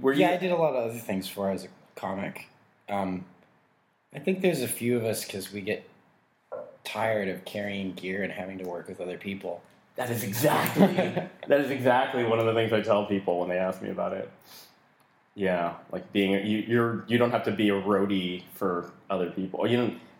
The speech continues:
Speaker 1: and then at the end, if you get any money, you don't have to split it up seven ways or whatever.
Speaker 2: Yeah, and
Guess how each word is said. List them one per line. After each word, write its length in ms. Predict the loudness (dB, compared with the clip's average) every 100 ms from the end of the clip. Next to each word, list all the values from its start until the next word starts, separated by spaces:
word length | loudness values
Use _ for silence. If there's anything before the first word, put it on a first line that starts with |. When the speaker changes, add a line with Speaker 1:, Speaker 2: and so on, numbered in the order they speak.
| -2
Speaker 1:
and 80 |
then 120 | 0 2
at 60 |
the 140 | 2 2
end, 140 | 2
if 100 | 0
you 60 | -2
get 280 | 2 2 2
any 160 | 2 2
money, 200 | 2 2
you 40 |
don't 100 | 2
have 100 | 0
to 60 | -4
split 200 | -4 0
it 60 |
up 120 | -2
seven 320 | 0 -2 0 -2
ways 360 | -2 -4 -6
or 60 | -6
whatever. 400 | -6 -8 -12 -20 _ _ -18
Speaker 2:
Yeah, 480 | -8 -2 0 0 -2
and 380 | -2 -2 -2 -6